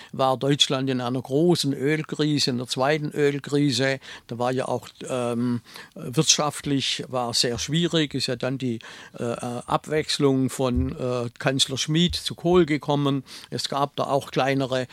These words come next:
äh, Fördermittel und vor allem gab es, äh, ähm, Unternehmen, Bauunternehmen, die bauen konnten, im Gegensatz zu heute.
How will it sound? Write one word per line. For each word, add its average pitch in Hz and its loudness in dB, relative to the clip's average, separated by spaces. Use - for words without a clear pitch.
äh, 123 -2
Fördermittel 160 4
und 135 2
vor - -2
allem 151 2
gab 135 0
es, - 2
äh, 131 -2
ähm, 131 -2
Unternehmen, 147 4
Bauunternehmen, 147 4
die 139 -2
bauen 185 4
konnten, 127 0
im - -20
Gegensatz 139 2
zu 151 4
heute. 165 6